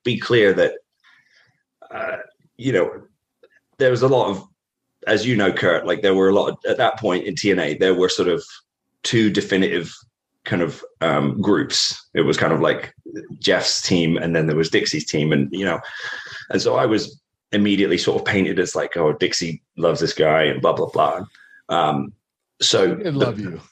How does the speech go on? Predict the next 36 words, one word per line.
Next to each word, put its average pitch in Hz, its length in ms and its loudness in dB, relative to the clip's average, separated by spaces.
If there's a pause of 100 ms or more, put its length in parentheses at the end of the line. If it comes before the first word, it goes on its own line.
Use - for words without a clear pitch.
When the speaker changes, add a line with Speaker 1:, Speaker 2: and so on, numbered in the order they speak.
(160)
Speaker 2:
<laughs> - 360 -8
Speaker 1:
the 127 80 4
fir-, - 380 0
<laughs> - 40 -
yeah, 85 320 2
the 113 80 4
first 143 340 0
guy 98 440 2 (180)
that 92 300 0 (400)
mentioned 104 480 2
my 85 160 0
name 95 240 2
to 85 80 -6
me 85 80 -2
was 78 180 -6
Dutch, - 640 0 (880)
and 92 180 2
Dutch, 95 360 0
you 92 60 0
know, 80 160 2
typical 78 420 -4
Dutch, 80 320 0
just 80 160 -6
goes, 76 200 2 (760)
"Hey, 95 120 2
what 95 140 4
do 117 80 2
you 113 80 4
think 123 220 0
of 113 60 -6
your 90 140 2
name?" 110 400 -2 (240)
<laughs> - 60 -10 (1700)
Speaker 2:
<laughs> 202 80 -8
Dutch. 143 420 2 (720)
Speaker 1:
<laughs> 123 440 2